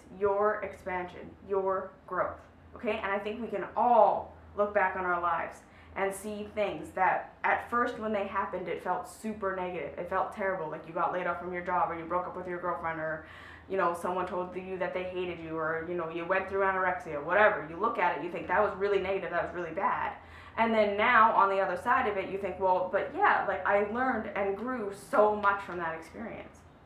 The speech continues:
right? I am the person I am today because of what I went through." Right? Those negative things actually turned out to be something that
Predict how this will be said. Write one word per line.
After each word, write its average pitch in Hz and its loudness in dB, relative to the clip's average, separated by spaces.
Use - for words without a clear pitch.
right? 214 2
I 226 2
am 220 0
the 202 2
person 208 -2
I 196 2
am 196 -2
today 196 -2
because 160 -8
of 165 -10
what 156 -6
I 156 -2
went - -8
through." - -16
Right? - 0
Those 226 4
negative 202 2
things 196 -6
actually 190 -2
turned 202 0
out 196 4
to 208 -4
be 190 -6
something 196 -4
that 165 0